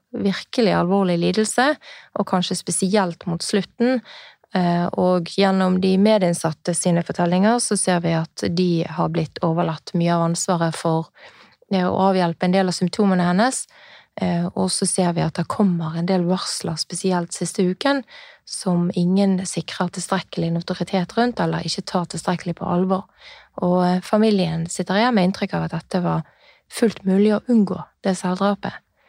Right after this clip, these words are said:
Eh, det er ingen som tar livet sitt på den måten hun gjør, eh, i, i, som, som fungerer godt psykisk. Eh, ja.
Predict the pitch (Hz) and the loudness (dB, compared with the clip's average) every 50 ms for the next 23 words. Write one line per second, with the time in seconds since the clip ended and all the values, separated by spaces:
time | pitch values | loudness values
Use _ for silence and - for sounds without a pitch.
0 | _ _ _ _ _ _ - 208 190 180 180 175 190 190 185 190 208 233 240 - | _ _ _ _ _ _ -4 -2 0 0 0 0 2 2 4 4 4 4 2 2
1 | - 196 196 - 196 190 202 196 170 170 - - 160 - - - _ _ - - | 0 0 2 2 2 2 4 2 2 0 -4 -6 -8 -8 -8 -18 _ _ -6 -2
2 | 208 190 185 180 185 180 175 175 180 - - 190 185 185 190 208 226 233 226 - | 0 2 2 2 2 2 2 0 -2 -2 0 0 2 4 4 4 4 2 0 -2
3 | - - _ - 185 170 170 170 _ _ _ _ _ _ _ _ _ _ _ _ | -6 -18 _ -4 -2 -2 -2 -4 _ _ _ _ _ _ _ _ _ _ _ _
4 | - _ _ _ _ _ _ - 196 185 180 180 175 175 - - _ - 196 190 | -20 _ _ _ _ _ _ -2 0 2 2 2 0 -2 -4 -10 _ -4 -2 -2
5 | 180 175 185 214 226 196 - - 190 180 180 185 - - - - 180 170 170 - | -2 -2 -6 -8 -10 -10 -4 -2 0 0 0 -2 -4 -6 -4 0 0 0 0 -4
6 | - - - _ - - 190 175 170 175 170 170 - 156 160 - 175 - - - | -8 -20 -20 _ -4 0 0 2 2 0 -2 -2 -4 -6 -8 -8 -12 -14 -12 -8
7 | - 180 170 - - 190 - - - - _ _ - - - - - _ - - | -6 -6 -6 -6 -8 -10 -10 -12 -12 -14 _ _ -20 -20 -20 -20 -20 _ -6 -4
8 | 185 170 170 170 170 170 170 170 170 170 175 185 185 196 _ _ _ 269 277 302 | -4 -4 -4 -6 -6 -8 -8 -10 -10 -10 -12 -12 -14 _ _ _ _ -18 -18 -18
9 | 311 _ _ - - 165 | -18 _ _ -6 -6 -6